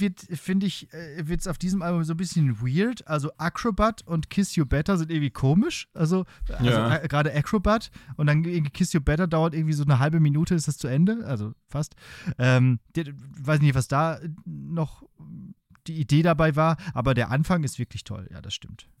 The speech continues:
Speaker 2: Ja. Und, ähm, ich hab die auch live gesehen dann in, mit diesem Album. War auch eine fantastische Liveband einfach.
Speaker 1: Mhm.
Speaker 2: Und, äh, ich weiß nicht, ob sie da schon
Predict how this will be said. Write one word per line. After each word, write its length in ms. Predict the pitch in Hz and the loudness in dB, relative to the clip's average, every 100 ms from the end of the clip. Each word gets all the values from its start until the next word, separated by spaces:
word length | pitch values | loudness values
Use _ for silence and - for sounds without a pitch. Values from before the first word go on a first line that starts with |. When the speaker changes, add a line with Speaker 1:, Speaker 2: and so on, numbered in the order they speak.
| - | -4
Speaker 2:
Ja. 260 | 101 95 110 - 107 98 - - _ _ - | -2 -2 -6 -14 -20 -18 -18 -20 _ _ -2
Und, 400 | 123 120 117 107 110 | 4 6 4 2 0
ähm, 300 | 110 107 107 | 2 2 0
ich 120 | 113 | 0
hab 140 | 117 | 0
die 100 | 139 | 2
auch 120 | 120 | 2
live 280 | 107 104 - | 0 -2 -4
gesehen 340 | - 156 165 170 | -4 -4 -2 -2
dann 240 | 185 214 | -2 -4
in, 420 | 135 139 139 139 | -4 -4 -4 -4
mit 160 | 139 143 | -4 -2
diesem 200 | 147 123 | 0 0
Album. 520 | 113 120 151 175 208 | 0 -2 -2 -2 -4
War 460 | - - 110 110 104 | -8 -4 -2 0 0
auch 100 | 117 | 0
eine 140 | 120 | -2
fantastische 600 | - 117 110 120 - 131 | -4 -6 -4 -6 -4 -6
Liveband 600 | 123 92 131 - 110 92 | -4 -4 -6 -4 -4 -4
einfach. 300 | - 95 - | -6 -8 -6
Speaker 1:
Mhm. 140 | 135 123 | -6 -2
Speaker 2:
Und, 260 | 113 117 | -2 -2
äh, 240 | 98 87 87 | -6 -6 -6
ich 140 | - | -8
weiß 220 | 92 95 | -4 -2
nicht, 160 | 147 127 | -4 -4
ob 100 | 113 | -6
sie 140 | - | -6
da 240 | 113 113 110 | -4 -2 -4
schon 400 | - 123 117 | -2 -2 -2